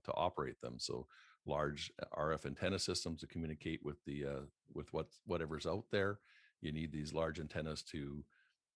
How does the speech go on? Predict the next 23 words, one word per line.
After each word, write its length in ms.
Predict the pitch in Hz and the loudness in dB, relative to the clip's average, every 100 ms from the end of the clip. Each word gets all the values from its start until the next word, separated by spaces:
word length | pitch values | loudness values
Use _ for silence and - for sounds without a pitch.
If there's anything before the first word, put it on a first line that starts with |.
| - | -2
uh, 380 | 67 65 64 67 - _ _ _ - | 0 0 0 -4 -8 _ _ _ -4
uh, 160 | 67 65 | -2 -4
to 360 | - 78 69 69 | -4 -4 -4 -4
do 160 | 87 82 | -2 -2
space 360 | - 85 82 85 | 0 0 0 0
exploration, 640 | - - 80 87 90 95 | -2 -2 2 2 2 0
radio 360 | 73 82 82 80 | -2 -2 0 0
astronomies, 800 | - - 76 82 85 87 87 | -2 2 2 2 0 0 -2
talk 280 | - 82 76 | -2 -2 -2
to 100 | - | -6
space 360 | 78 - 85 85 | -10 -2 0 0
probes. 500 | - 95 87 82 - - - - _ | 0 2 2 0 -6 -14 -20 -20 _
We 60 | 110 | -2
provide 380 | 95 90 82 80 | 2 4 4 4
all 140 | 82 | 4
that 160 | 80 - | 2 2
kind 160 | 85 | -2
of 100 | 78 | 0
infrastructure 680 | 90 101 98 - 98 - 113 | -2 -2 0 0 0 2 4
along 320 | 82 80 82 | 4 2 2
with 120 | 82 | -2
software 420 | - 85 82 87 | 0 2 2 2
solutions, 760 | 82 - 85 87 - 82 82 | 2 0 0 0 0 -2 -2